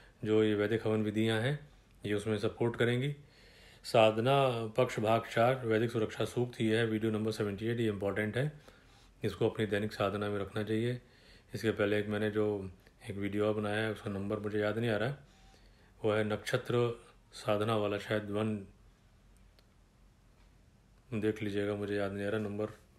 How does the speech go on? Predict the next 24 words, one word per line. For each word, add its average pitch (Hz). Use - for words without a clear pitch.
वन 104
थर्टी 101
टू 110
के 113
आसपास 104
होना 104
चाहिए, 101
तो 110
वो 117
एक 107
अच्छा -
रहेगा, 110
उसको 110
करना। 107
साधना, 120
अ, 123
पक्ष 110
की -
प्लेलिस्ट 110
को 123
पूरा 113
देखना 110
ठीक 113
रहेगा। 117